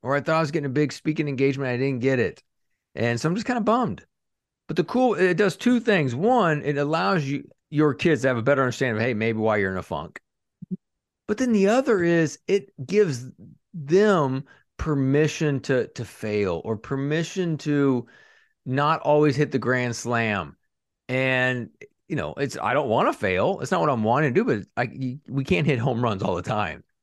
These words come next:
And so our kids can understand, hey, that's okay. I didn't get a good grade on my test, or that's okay that we lost the game, or whatever the,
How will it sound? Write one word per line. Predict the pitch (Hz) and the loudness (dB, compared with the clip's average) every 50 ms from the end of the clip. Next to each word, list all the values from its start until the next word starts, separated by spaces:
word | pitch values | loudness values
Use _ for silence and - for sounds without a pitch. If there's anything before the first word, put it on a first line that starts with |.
| _ _ _ - | _ _ _ -10
And | - 123 | -6 -2
so | - 151 135 | 0 2 2
our | 131 135 | 2 0
kids | 113 - - 170 180 190 180 139 - | -2 -2 0 0 2 2 0 -2 -2
can | - 151 135 | -2 -2 0
understand, | 131 135 127 120 - - - 156 165 160 151 131 117 113 | 0 -2 -2 -4 -4 -4 -4 -2 -2 0 -2 -2 -2 -2
hey, | 143 165 160 131 98 - - _ _ _ _ _ _ _ | 0 0 0 0 -2 -4 -10 _ _ _ _ _ _ _
that's | - 147 165 - 190 | -4 -2 -2 0 2
okay. | 170 151 - - - 151 170 165 139 104 98 101 117 127 - - _ _ _ _ _ _ - | 2 0 0 0 -2 0 0 2 2 0 0 -2 -2 -6 -8 -16 _ _ _ _ _ _ -4
I | 120 123 | -2 0
didn't | 131 139 127 123 110 101 | 0 0 0 -2 -4 -2
get | 110 131 120 113 | -2 0 0 0
a | |
good | 101 98 113 120 113 104 | -2 0 0 0 0 0
grade | 101 110 107 107 107 | -2 0 0 2 2
on | 104 101 | 0 -2
my | 98 92 87 | -2 -4 -4
test, | - - 101 95 90 85 - - | -2 -2 0 0 0 -2 -2 -4
or | 110 110 | -4 -2
that's | 117 135 147 139 - 156 | 0 0 0 0 0 0
okay | 143 139 139 - - 151 151 156 | 0 0 0 0 0 2 2 2
that | 139 135 110 | 2 2 0
we | 113 113 | 0 -2
lost | 104 113 107 110 113 - - | 0 0 0 0 0 -2 -4
the | - 98 | -8 -8
game, | 87 98 104 107 104 104 101 98 95 90 | -6 -6 -4 -4 -4 -4 -4 -4 -6 -6
or | 87 90 92 | -6 -6 -6
whatever | 98 123 139 127 - - - 156 160 165 160 156 147 135 | -6 -6 -6 -6 -8 -8 -6 -6 -6 -4 -2 -2 -2 -2
the, | 104 107 117 120 123 120 117 104 50 50 | -2 -4 -4 -4 -2 -2 -2 -4 -8 -12